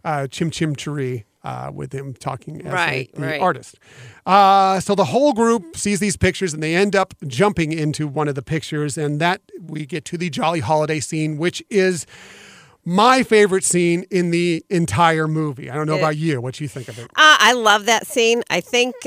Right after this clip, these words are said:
Speaker 2: um, the chimney sweeps is probably
Speaker 1: Yeah.
Speaker 2: what I would put that as my favorite. This is kind of my second, oh, a close tie.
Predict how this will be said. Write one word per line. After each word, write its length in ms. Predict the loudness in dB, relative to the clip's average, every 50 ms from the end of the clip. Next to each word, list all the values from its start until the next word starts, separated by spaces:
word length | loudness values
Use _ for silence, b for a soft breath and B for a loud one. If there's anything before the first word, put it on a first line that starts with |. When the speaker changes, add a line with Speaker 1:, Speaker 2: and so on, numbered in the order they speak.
| -2
Speaker 2:
um, 500 | 0 2 2 4 2 0 -2 -4 -8 -12 -16 -20 -16 -12
the 80 | -12 -10
chimney 340 | -6 -2 -2 0 2 2 0
sweeps 520 | 0 0 0 0 0 0 -2 -6 -8 -8 -10 -12
is 100 | -14 -8
probably 260 | -2 2 2 4 4
Speaker 1:
Yeah. 120 | 2 0 0
Speaker 2:
what 140 | 2 4 6
I 120 | 6 6
would 140 | 4 2 0
put 160 | -2 -2 0
that 180 | 2 2 2 0
as 120 | 0 0
my 140 | 0 0 0
favorite. 420 | 2 2 2 2 2 0 -2 -2 -2
This 200 | -6 -6 -6 -8
is 80 | -12 -8
kind 260 | -4 -2 -2 0 -2
of 60 | -2
my 240 | -2 -2 -2 -4 -4
second, 580 | -6 -10 -16 -18 -16 -10 -6 -6 -4 -4 -2 0
oh, 160 | 2 2 2 0
a 20 |
close 320 | 0 0 0 0 0 0 0
tie. 320 | 2 4 4 4 4